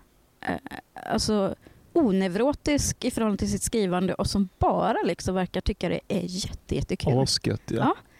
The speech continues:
Speaker 2: Ja.
Speaker 1: Det var så inspirerande.
Speaker 2: Ja.
Speaker 1: Eh, det, det var jättefint. Jag
Speaker 2: Det
Speaker 1: blev
Speaker 2: kommer
Speaker 1: så
Speaker 2: hon säkert
Speaker 1: glad.
Speaker 2: bli jätteglad att höra
Speaker 1: Ja.
Speaker 2: om hon, om hon fortfarande lyssnar.
Speaker 1: Ja,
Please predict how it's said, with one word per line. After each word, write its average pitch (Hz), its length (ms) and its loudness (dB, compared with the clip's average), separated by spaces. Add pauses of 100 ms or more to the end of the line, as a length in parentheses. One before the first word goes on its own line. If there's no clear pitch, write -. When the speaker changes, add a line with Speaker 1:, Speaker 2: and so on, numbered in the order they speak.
(160)
Speaker 2:
Ja. 117 140 2
Speaker 1:
Det 294 80 4
var 311 140 2
så 214 540 2
inspirerande. 208 760 2 (340)
Speaker 2:
Ja. 113 240 2 (560)
Speaker 1:
Eh, 233 120 -2
det, 190 1080 2 (140)
det 320 60 0
var 349 80 4
jättefint. 370 600 2
Jag - 160 2
Speaker 2:
Det - 80 0
Speaker 1:
blev 330 140 2
Speaker 2:
kommer - 120 0
Speaker 1:
så - 60 4
Speaker 2:
hon 160 100 2
säkert - 160 2
Speaker 1:
glad. - 140 4
Speaker 2:
bli 104 100 2
jätteglad 98 460 0
att 110 60 0
höra 110 100 4 (140)
Speaker 1:
Ja. - 40 0
Speaker 2:
om 101 140 -2
hon, 98 200 0
om 101 120 2
hon 101 180 2
fortfarande 95 560 2
lyssnar. 98 460 -2
Speaker 1:
Ja, 175 220 0